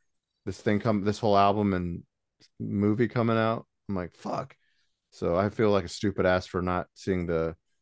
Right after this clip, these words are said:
the Requiem, I think, or something. I don't remember what it was called. The, it was after the last season.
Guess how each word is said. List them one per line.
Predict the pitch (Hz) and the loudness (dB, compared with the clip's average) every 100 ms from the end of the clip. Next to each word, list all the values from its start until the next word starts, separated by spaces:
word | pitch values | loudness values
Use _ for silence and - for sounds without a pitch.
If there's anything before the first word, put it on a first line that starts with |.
| _ _ _ _ - 95 _ _ _ | _ _ _ _ -18 -18 _ _ _
the | 92 87 | -2 -2
Requiem, | 85 92 - 110 117 120 | 0 -2 -2 -4 -4 -6
I | 113 | -10
think, | - 123 135 | -10 -10 -8
or | - | -12
something. | - 117 113 - | -10 -10 -8 2
I | 151 | 4
don't | 131 | 6
remember | 101 95 90 | 4 0 -4
what | |
it | 80 | -6
was | 85 | -10
called. | - 80 80 | -6 -4 -4
The, | 85 82 80 _ _ _ _ _ _ | -6 -8 -10 _ _ _ _ _ _
it | 127 | -6
was | 107 | 0
after | 98 95 90 | 0 0 -2
the | |
last | 82 82 - | 0 0 -2
season. | 85 82 65 87 | -8 -10 -12 -16